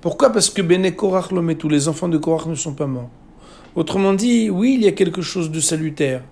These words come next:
même dans les forces qui se présentent être négatives, lorsque même quand on n'est pas d'accord,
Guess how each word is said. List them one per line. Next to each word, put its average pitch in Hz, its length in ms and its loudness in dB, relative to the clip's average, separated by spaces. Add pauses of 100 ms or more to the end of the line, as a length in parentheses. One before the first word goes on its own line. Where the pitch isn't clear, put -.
(680)
même 220 200 4
dans 208 100 4
les 196 140 4
forces 190 340 0
qui 175 260 -6
se - 180 0
présentent 175 440 -2
être 165 220 -4
négatives, 147 680 -2 (540)
lorsque 170 320 0
même 233 260 2
quand 226 200 0
on 208 80 0
n'est 185 120 0
pas 175 120 0
d'accord, 151 480 -2